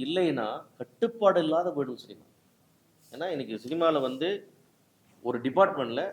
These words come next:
ரொம்ப அற்புதமா தொழில் தெரிஞ்ச ஒருத்தனுக்கும் அதே பேட்டா தான்,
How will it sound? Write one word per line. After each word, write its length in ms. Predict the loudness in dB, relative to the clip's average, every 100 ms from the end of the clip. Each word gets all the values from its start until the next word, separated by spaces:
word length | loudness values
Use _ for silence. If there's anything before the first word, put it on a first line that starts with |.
| -10 _
ரொம்ப 440 | -8 -6 -8 0 0
அற்புதமா 540 | 2 0 0 2 2
தொழில் 280 | 2 0 0
தெரிஞ்ச 240 | -2 -2
ஒருத்தனுக்கும் 520 | -4 -4 -8 -8 -8 -10 -16 _ _ _ _ -4
அதே 220 | 0 2
பேட்டா 340 | 2 2 0 -2
தான், 200 | -6